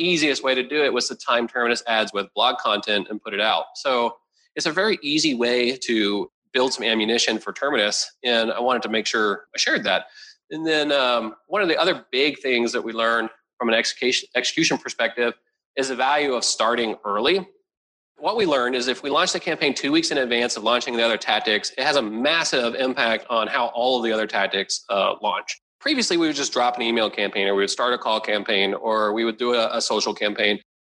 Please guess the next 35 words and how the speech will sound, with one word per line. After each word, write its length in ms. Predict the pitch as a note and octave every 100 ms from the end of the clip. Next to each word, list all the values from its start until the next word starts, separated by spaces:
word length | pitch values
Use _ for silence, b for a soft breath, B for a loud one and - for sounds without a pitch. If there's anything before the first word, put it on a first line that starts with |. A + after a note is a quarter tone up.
| _
And 60 | D3
what 100 | D3+
we 80 | D#3
found 340 | A#3 G3+ F3
is 220 | C#3+ C3+
if 160 | C3+ C3
you 60 | B2
launch 320 | D3 E3+ -
the 80 | C#3+
Terminus 400 | D3+ C#3+ C3 -
two 160 | D3
weeks 200 | C#3 B2+
in 60 | A#2
advance 640 | G2+ B2+ B2 A2+ - - _ A2
and 160 | G#2+
then 380 | D3+ G3+ G3 D3 -
launch 320 | A#2 A#2 A2+
the 80 | A2
campaigns, 520 | A#2+ A2 A#2 A2 G#2+ -
we 140 | D#3
saw 180 | C#3+ B2
significant 640 | - C#3+ A3 G#3 E3 C3+ A#2
climbs 400 | C3 B2 A#2 A2
in, 380 | A#2+ A2 G#2 G#2+ -
uh, 160 | G#2 G2+ -
conversion 380 | A#2+ F3 E3
rates 460 | C#3 B2 A#2 - - B2+
across 280 | - C#3 C#3
all 140 | C#3
the 80 | A#2+
different 260 | A2+ G#2+
channels. 400 | - A2 F#2 - B B B _ C#3
And 120 | C#3+
so 200 | D3+ D3
it, 200 | C#3+